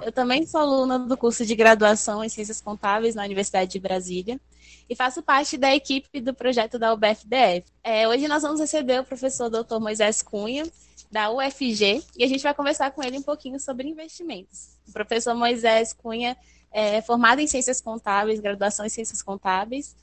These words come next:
é mestre em Ciências Contábeis pela U N B, pela U F P E, U F P B e U F R N,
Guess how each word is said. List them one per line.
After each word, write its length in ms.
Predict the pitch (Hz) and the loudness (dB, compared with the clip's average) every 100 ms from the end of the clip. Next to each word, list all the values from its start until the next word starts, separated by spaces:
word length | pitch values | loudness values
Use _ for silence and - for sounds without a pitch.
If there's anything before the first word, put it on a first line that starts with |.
| _ - | _ -10
é 160 | 202 214 | -4 4
mestre 300 | 226 285 320 | 4 4 2
em 40 | |
Ciências 280 | 311 294 294 | -2 -2 -2
Contábeis 500 | 277 277 240 233 240 | 0 4 6 4 0
pela 360 | - 226 226 | -2 0 2
U 100 | 220 | 2
N 160 | 214 214 | 0 -2
B, 300 | 208 226 269 | 0 2 2
pela 200 | 254 226 | 0 0
U 40 | |
F 180 | 208 226 | 0 -2
P 140 | - 202 | 0 2
E, 200 | 202 202 | 4 2
U 80 | |
F 140 | 202 - | -2 -4
P 120 | - 208 | -2 -2
B 300 | 196 196 - - | 0 -2 -4 -8
e 80 | 233 | 2
U 40 | |
F 240 | 262 269 233 | 2 4 2
R 220 | 214 196 | 2 2
N, 320 | 196 233 | -2 -2